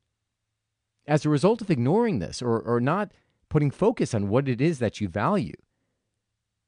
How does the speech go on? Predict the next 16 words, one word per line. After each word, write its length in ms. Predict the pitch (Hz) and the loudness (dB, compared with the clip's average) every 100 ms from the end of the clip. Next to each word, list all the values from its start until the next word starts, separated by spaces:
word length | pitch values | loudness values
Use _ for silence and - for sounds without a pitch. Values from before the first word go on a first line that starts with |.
| _ _ _ | _ _ _
you 60 | 147 | -4
tend 200 | 180 202 | 0 0
to 60 | 165 | 0
get 180 | 143 | -2
stuck 380 | - - 233 - - | -4 -2 -2 -4 -4
in 160 | 135 - - | -4 -4 -2
areas, 540 | 190 196 160 110 90 | 0 0 2 0 -2
jobs, 640 | 80 131 175 156 92 82 | -2 0 2 0 -4 -4
relationships 1080 | 101 107 147 208 - 135 - - - - - _ _ _ _ _ _ _ _ _ _ - | -6 -4 -2 -2 -2 -10 -10 -14 -18 -20 -20 _ _ _ _ _ _ _ _ _ _ -4
that 100 | 131 | 0
aren't 140 | 143 | 2
aligned 320 | 190 156 143 131 | 0 0 0 -2
with 120 | 113 | -4
what 120 | 101 | -4
you 200 | 92 82 | -4 -2
are. 420 | 151 160 80 - | 0 0 -2 -8